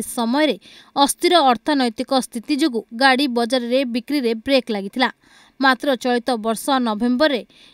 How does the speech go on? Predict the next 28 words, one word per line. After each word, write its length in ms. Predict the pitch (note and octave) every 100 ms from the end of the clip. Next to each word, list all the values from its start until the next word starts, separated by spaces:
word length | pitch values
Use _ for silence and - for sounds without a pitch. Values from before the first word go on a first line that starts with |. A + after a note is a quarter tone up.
| -
ଯେଉଁଭଳି 500 | A#3 D#4+ D#4+ D#4 E4+
ମାତ୍ରାରେ 500 | B3+ A#3+ A#3+ C4+ C4 D4
ଗାଡ଼ି 340 | B3+ A#3 B3 B3
ବିକ୍ରି 320 | A#3 - C#4
ହୋଇଛି, 360 | D#4 D#4 - A3 - _
ତାହା 260 | C4 A#3+ C4
ଗାଡ଼ି 340 | B3 B3+ C4 D4
ନିର୍ମାତା 520 | A#3+ A#3 A#3+ B3+ D4+ C#4+
ଓ 80 | A#3+
ଡିଲରମାନଙ୍କ 720 | G#3+ B3 B3+ C4+ A#3 A3 A3 C4 C4+
ମନୋବଳକୁ 640 | A3+ A3 A#3+ C#4 D4+ - F#3+ - - -
ଟିକେ 220 | - C4+ D4
ସୁଦୃଢ଼ 440 | - B3+ C#4+ A3+
କରିବ। 280 | G3 G3 G#3 B3 - _ _ _ _ -
ଫଳରେ 260 | D#4+ F4 F4
ନୂଆ 240 | D4 E4 D#4
ପ୍ରଯୁକ୍ତି 440 | C4+ A#3+ C4 - D#4+
ଓ 60 |
ସୁରକ୍ଷା 420 | B3+ C4+ B3+ - C4
ବ୍ୟବସ୍ଥାରେ 540 | A3+ A3+ A3+ C4 B3+ D4
ନିବେଶ 300 | B3+ A#3 - A3+
ବଢ଼ାଇବା 440 | A3 A3+ B3 C4
ଲାଗି 240 | D#4+ D4 G3 -
ସେମାନଙ୍କ 460 | - D4 D4+ C#4 C4+ -
ପାଖରେ 320 | A#3 B3+ C4
ସୁଯୋଗ 400 | C4+ C4+ A#3+ D4 -
ସୃଷ୍ଟି 300 | C4+ - G#3
ହେବ। 180 | F#3+